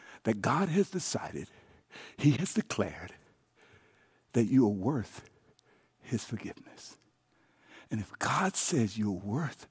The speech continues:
forgiving and showers you with that kindness,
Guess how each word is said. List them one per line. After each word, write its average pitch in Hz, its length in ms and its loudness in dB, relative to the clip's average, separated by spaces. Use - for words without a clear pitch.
forgiving - 760 -6
and - 140 0
showers - 840 0
you 151 100 6
with 120 220 4
that - 260 -6
kindness, - 680 -8